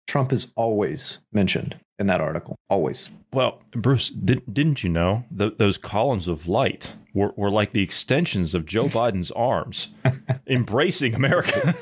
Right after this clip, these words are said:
Speaker 2: <laughs>
Speaker 1: Uh,
Speaker 2: rescuing America?
Speaker 1: Oh, God, that was,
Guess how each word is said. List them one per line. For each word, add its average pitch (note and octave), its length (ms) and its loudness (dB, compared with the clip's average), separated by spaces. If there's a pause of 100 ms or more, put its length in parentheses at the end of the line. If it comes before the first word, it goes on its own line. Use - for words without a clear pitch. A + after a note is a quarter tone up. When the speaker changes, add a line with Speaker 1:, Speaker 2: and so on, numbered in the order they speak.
Speaker 2:
<laughs> A3 680 -2
Speaker 1:
Uh, G3+ 160 2
Speaker 2:
rescuing F#3+ 500 2
America? C#3 840 -2 (180)
Speaker 1:
Oh, F#2+ 380 2
God, F2 280 0
that E2 160 2
was, E2 320 0